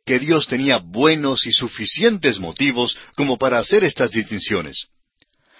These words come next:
Ahora, es verdad que Dios bien pudo haberse portado de una manera totalmente arbitraria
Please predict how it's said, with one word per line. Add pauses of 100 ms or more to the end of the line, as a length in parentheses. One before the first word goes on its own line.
(120)
Ahora,
es
verdad
que
Dios
bien
pudo
haberse
portado
de
una
manera
totalmente
arbitraria